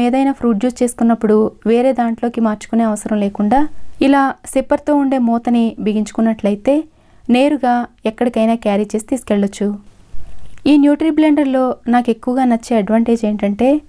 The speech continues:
ఏ మూతని ఏ జార్కైనా ఫిక్స్ చేసుకోవచ్చు. అలాగే ప్రతి బ్లేడ్స్ కూడా ప్రతి జార్కి సెట్ అవుతాయి కాబట్టి మనకి దేనికి కావాలంటే దానికి ఫిక్స్ చేసుకుని వాడుకోవచ్చు. పసుపు కొమ్ములు, కారం,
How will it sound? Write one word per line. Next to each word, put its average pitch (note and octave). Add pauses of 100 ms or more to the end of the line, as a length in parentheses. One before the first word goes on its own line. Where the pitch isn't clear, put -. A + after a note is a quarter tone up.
(600)
ఏ - (160)
మూతని C4 (540)
ఏ - (120)
జార్కైనా A#3+
ఫిక్స్ -
చేసుకోవచ్చు. G#3+ (540)
అలాగే C4+ (800)
ప్రతి F#3+
బ్లేడ్స్ C4+
కూడా A#3+ (340)
ప్రతి A3+
జార్కి A3+
సెట్ A3
అవుతాయి A3+
కాబట్టి G3+ (440)
మనకి B3+ (340)
దేనికి C4+
కావాలంటే B3+ (100)
దానికి A3
ఫిక్స్ G#3+
చేసుకుని A3+
వాడుకోవచ్చు. G#3 (960)
పసుపు C4+
కొమ్ములు, B3+ (360)
కారం, A#3